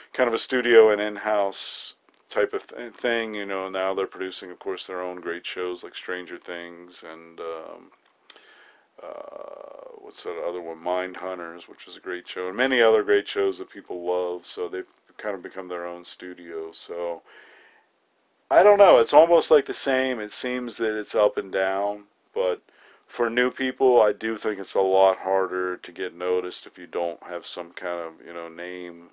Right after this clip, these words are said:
that, where you started out on or known for something, um, from previous decades or previous era.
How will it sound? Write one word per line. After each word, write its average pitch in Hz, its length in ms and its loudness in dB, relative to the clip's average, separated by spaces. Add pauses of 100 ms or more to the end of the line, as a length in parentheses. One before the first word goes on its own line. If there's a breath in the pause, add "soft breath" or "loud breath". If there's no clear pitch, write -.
(520)
that, 90 180 -10 (100)
where 92 140 -2
you 87 100 -10
started 87 420 0
out 87 200 4
on 87 180 -6
or 85 100 -6
known 92 320 -6
for - 140 -16
something, 85 540 -10 (760 loud breath)
um, 82 460 -10 (640)
from 98 200 -8
previous 104 640 0
decades 98 800 2
or 90 140 -2
previous 92 640 -8
era. 87 500 0